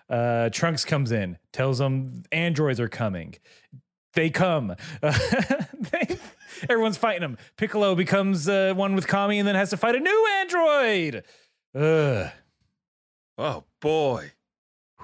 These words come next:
Speaker 1: What
Speaker 2: Look,
Speaker 1: a
Speaker 2: yeah, I, you covered, you cover-, covered quite a bit of ground, give a lot of backstory to this Goku guy, uh,
Speaker 1: Mm-hmm.
Speaker 2: and managed to hit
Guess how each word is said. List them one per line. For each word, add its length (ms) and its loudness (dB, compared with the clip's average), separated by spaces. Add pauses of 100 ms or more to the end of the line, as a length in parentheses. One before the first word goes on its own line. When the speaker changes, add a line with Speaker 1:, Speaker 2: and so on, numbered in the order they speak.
(880)
Speaker 1:
What 260 -2
Speaker 2:
Look, 240 0
Speaker 1:
a 40 -20 (840)
Speaker 2:
yeah, 160 -8
I, 140 -2
you 260 -2
covered, 520 -4
you 140 -16
cover-, 380 -6 (160)
covered 280 -6
quite 280 -2
a 60 -2
bit 120 -2
of 80 -6
ground, 640 -2 (100)
give 160 -12
a 40 -6
lot 260 -2
of 80 -4
backstory 520 -4
to 80 -4
this 180 -6
Goku 500 -4
guy, 520 -10 (360)
uh, 260 -4
Speaker 1:
Mm-hmm. 180 -6
Speaker 2:
and 320 0
managed 280 0
to 80 0
hit 180 0